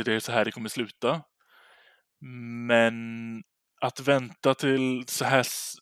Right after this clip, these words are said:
till att säsongen ens har börjat, tänker jag, det här borde man nog kanske ha vetat och kanske jobbat lite mer inför redan tidigare. För med tanke på att han låser ändå upp en del av spelarbudgeten. Han,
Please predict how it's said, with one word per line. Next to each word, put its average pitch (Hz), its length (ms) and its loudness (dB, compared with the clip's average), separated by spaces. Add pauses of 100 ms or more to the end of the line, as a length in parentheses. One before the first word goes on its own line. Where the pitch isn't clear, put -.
(280)
till 151 160 4
att - 100 2
säsongen 127 300 -2
ens 120 120 2
har 120 80 -6
börjat, 131 720 0
tänker 139 280 -2
jag, 117 280 2
det 120 100 0
här 127 160 4
borde 147 240 -6
man 147 140 -4
nog 147 100 -6
kanske 139 200 -6
ha 139 100 -4
vetat 147 520 -2
och 135 60 -10
kanske 135 200 -4
jobbat 120 280 0
lite 117 260 -2
mer 117 280 0
inför 110 380 -2
redan 107 260 2
tidigare. 117 560 2 (1200)
För 113 320 2
med 120 120 -2
tanke 117 260 0
på 120 60 0
att 107 80 0
han 110 120 2
låser 113 320 0
ändå 120 180 0
upp - 300 -6
en 123 120 0
del 110 260 2
av 107 160 0
spelarbudgeten. 110 880 -2
Han, 110 120 -4